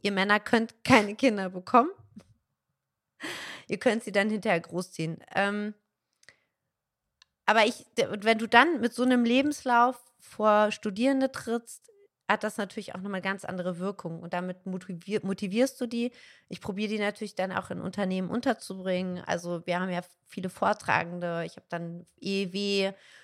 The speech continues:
ich hab Saubermacher, ich hab, äh, Johannes Kirchhoff schon da gehabt, die natürlich dann auch immer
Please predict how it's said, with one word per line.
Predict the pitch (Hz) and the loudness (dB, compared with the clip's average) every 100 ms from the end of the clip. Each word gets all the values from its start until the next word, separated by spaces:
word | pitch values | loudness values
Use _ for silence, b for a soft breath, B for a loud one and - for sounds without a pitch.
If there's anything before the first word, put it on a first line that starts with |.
| B | B
ich | - | -4
hab | 208 | -2
Saubermacher, | - 180 208 202 190 190 190 180 180 - | 6 6 8 4 2 2 4 6 6 2
ich | 190 220 | -2 0
hab, | - - - - | 0 0 -8 0
äh, | 190 | 0
Johannes | 196 214 220 - | 4 4 2 0
Kirchhoff | 262 269 240 | 0 2 -2
schon | - 208 | -2 -8
da | 202 202 | -2 0
gehabt, | 196 196 190 190 - - | 0 0 0 0 -8 -18
die | 180 202 | -8 -4
natürlich | 196 - 190 | -4 -4 -4
dann | - 180 | -4 -2
auch | 185 - | -4 -6
immer | 196 196 196 | -4 -2 -2